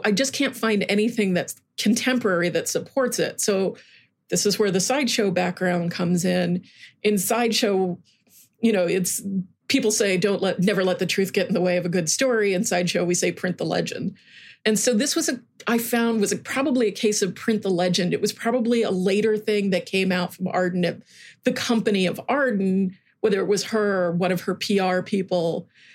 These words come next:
And she probably was in some way involved with the suffragist movement, 'cause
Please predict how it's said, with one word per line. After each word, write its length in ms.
And 160
she 180
probably 580
was 420
in 100
some 280
way 240
involved 720
with 240
the 80
suffragist 540
movement, 460
'cause 320